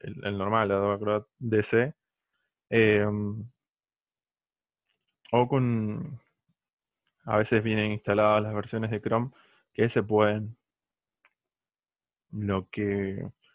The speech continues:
podríamos hacer es que, que me manden, o quizás hubo algún error en lo que fue la exportación del P D F Escape,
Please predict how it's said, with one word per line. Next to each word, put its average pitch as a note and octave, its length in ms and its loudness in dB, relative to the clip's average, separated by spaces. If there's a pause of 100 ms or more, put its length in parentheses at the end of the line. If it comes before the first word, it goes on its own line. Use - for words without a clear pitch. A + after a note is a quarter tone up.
(380)
podríamos A2 300 0
hacer A#2 220 0
es A2+ 100 -4
que, G2+ 200 -6 (100)
que G#2 100 -4
me G2+ 120 -2
manden, B2 300 2
o A2 100 -4
quizás G#2+ 440 -4 (180)
hubo G2+ 320 -2
algún G#2 240 -2
error A2 540 0
en G2 200 -6
lo F#2+ 100 -10
que G2+ 80 -12
fue G#2 480 -2 (500)
la G2+ 160 -2
exportación G#2 760 -4
del G#2 160 -6
P G#2+ 100 -8
D G#2+ 100 -6
F - 220 -14
Escape, A2+ 380 -2